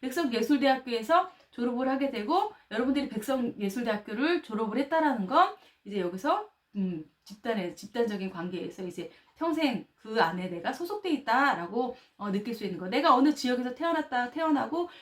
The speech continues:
그 지역민들과 같이 교류를 했다면 내 그 지역은 내가 바꿀 수 없다라는 거죠. 혈연 관계는 당연히 내가 생물학적인 내가 이런 관계들은 내가, 음, 바꿀 수 없는 이런 것들,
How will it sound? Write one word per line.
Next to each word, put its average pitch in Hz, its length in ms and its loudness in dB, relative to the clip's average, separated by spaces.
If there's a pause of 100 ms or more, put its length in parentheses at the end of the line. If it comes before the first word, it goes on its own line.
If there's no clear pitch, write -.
그 240 160 -6
지역민들과 254 800 4
같이 - 320 -10
교류를 220 400 -4
했다면 262 380 2 (260)
내 302 140 2
그 302 140 8
지역은 262 540 4
내가 285 200 2
바꿀 226 240 -8
수 240 120 -8
없다라는 220 440 0
거죠. 160 300 -10 (300)
혈연 370 300 2
관계는 269 500 0 (300)
당연히 285 480 6
내가 180 220 -6
생물학적인 294 800 -2 (340)
내가 196 180 -6
이런 208 300 -2
관계들은 208 720 -2 (340)
내가, 170 440 -10
음, 180 260 -8
바꿀 214 260 -8
수 185 120 -8
없는 165 420 -8
이런 240 260 0
것들, 170 440 -4